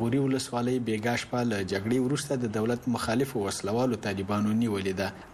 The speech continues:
د ولایتي شورا غړي د دغې ولسوالۍ د سقوط لامل د خلکو او دولت ترمنځ فاصله او د اړیکو کمزورتیا ګڼي. دهنۍ غوري ولسوالي د پلخمري ښار په پنځه کیلومترۍ کې غرب لور ته موقعیت لري. د دهنۍ غوري او ډنډې غوري ترمنځ د شمالي ولایتونو لویه لار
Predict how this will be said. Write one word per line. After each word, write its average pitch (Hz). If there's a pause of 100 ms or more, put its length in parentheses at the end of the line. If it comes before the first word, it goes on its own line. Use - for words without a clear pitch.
د 131
ولایتي 131
شورا 135
غړي 123
د 117
دغې 120
ولسوالۍ 101
د 98
سقوط 139
لامل 139 (340)
د 135 (120)
خلکو 135
او 104
دولت 127
ترمنځ 120
فاصله 110
او -
د 139 (120)
اړیکو 110
کمزورتیا 127
ګڼي. 98 (320)
دهنۍ 120
غوري 120
ولسوالي 123
د 117
پلخمري 117
ښار 123
په 113
پنځه 117
کیلومترۍ 113
کې 117
غرب 123
لور 104
ته 127
موقعیت 98
لري. 95 (340)
د 123
دهنۍ 123 (100)
غوري 127
او -
ډنډې 123
غوري 127 (100)
ترمنځ 127
د 131
شمالي 127
ولایتونو 107
لویه 147
لار 113